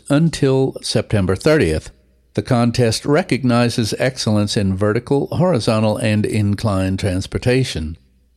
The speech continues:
Winners in each of the nine categories will receive an award and be recognized in a feature story in the January twenty twenty-one issue.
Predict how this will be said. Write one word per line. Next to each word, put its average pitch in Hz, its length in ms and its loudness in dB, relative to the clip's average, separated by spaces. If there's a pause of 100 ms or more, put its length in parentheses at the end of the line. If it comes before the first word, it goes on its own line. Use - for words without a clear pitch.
Winners 143 400 4
in 120 260 2
each 135 300 0
of 127 120 -2
the 113 120 2
nine 117 420 4
categories 104 840 0
will 117 140 4
receive 113 580 0
an 123 160 2
award 110 460 4
and 107 220 0
be 110 120 2
recognized 101 920 0
in 113 160 0
a 101 100 0
feature 160 560 -2
story 104 460 0
in 113 240 0
the 101 100 0
January 110 720 2
twenty 107 400 0
twenty-one 101 560 0
issue. 98 480 -2